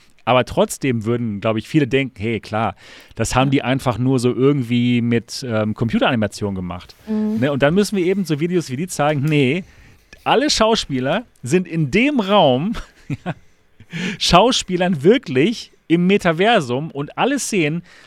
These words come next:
Speaker 1: ja, sind echt.“ Da wurde nichts gemacht mit C G I, das ist einfach nur Somnium Space,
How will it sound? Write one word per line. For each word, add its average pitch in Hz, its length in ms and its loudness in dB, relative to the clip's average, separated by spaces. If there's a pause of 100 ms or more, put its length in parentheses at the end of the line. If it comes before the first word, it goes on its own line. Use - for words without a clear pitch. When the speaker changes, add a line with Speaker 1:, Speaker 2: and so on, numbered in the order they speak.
(420)
Speaker 1:
ja, 156 200 2
sind 165 200 -2
echt.“ - 480 -2 (180)
Da 143 120 -2
wurde 156 140 0
nichts 190 340 -2
gemacht 165 340 -4
mit 135 120 -10
C 123 80 -8
G 113 100 -6
I, 123 160 0
das 131 220 -8
ist - 440 -12
einfach 190 300 -2
nur 180 180 2
Somnium 156 380 -2
Space, - 580 -6